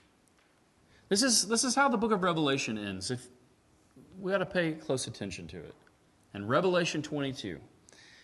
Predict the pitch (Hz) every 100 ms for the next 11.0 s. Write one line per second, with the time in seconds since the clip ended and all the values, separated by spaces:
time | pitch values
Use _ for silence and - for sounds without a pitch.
0 | - 113 117 120 127 143 143 147 131 113
1 | - 82 87 - _ _ _ _ _ _
2 | _ _ _ _ - 113 131 135 117 104
3 | 135 139 110 98 107 131 113 117 110 -
4 | 131 127 139 123 107 107 123 117 113 117
5 | 139 160 147 123 127 127 123 139 135 135
6 | 123 120 110 104 104 101 - - - -
7 | - 131 123 120 123 156 113 107 104 -
8 | - 107 113 135 135 143 - 120 92 104
9 | 110 113 117 110 104 - 101 - - 101
10 | 98 90 82 92 87 85 - 85 71